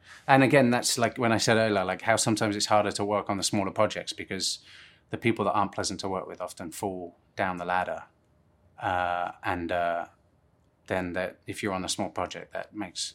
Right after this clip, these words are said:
you know, much harder to work with, you know?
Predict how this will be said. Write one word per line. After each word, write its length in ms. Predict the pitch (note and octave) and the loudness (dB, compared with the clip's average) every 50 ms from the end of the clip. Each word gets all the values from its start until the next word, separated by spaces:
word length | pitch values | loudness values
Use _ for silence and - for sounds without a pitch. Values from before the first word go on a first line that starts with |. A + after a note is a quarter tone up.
| _ | _
you 140 | - C3 A2+ | -8 -6 -6
know, 160 | F#2+ E2+ F2 | -6 -6 -8
much 320 | F2+ F#2+ F#2+ F#2+ F#2 - - | -6 -6 -6 -6 -6 -6 -6
harder 300 | - F#2+ F2+ F2 F2+ E2+ | -6 -6 -6 -6 -10 -12
to 140 | - G2 F#2 | -12 -8 -6
work 240 | G2 G2 G2 - | -6 -6 -8 -8
with, 140 | - F#2+ - _ _ _ _ _ _ _ - - - - - | -14 -20 -20 _ _ _ _ _ _ _ -14 -12 -12 -10 -10
you 100 | F#2 F2 | -8 -8
know? 140 | E2+ F2 | -10 -10